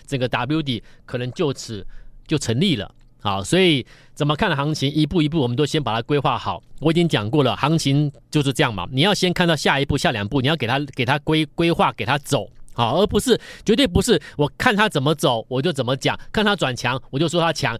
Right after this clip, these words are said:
看它转弱，我就说它弱，不是啊。它什么叫转强？什么叫转弱？那个条件是什么？你要先设定好。那它有达成你的条件，你就知道它转强；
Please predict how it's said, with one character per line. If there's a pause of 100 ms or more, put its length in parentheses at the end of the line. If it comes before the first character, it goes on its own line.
(120)
看
它
转
弱，
我
就
说
它
弱，
不
是
啊。 (320)
它
什
么
叫
转
强？ (160)
什
么
叫
转
弱？ (100)
那
个
条
件
是
什
么？ (380)
你
要
先
设
定
好。 (480)
那
它
有
达
成
你
的
条
件， (140)
你
就
知
道
它
转
强；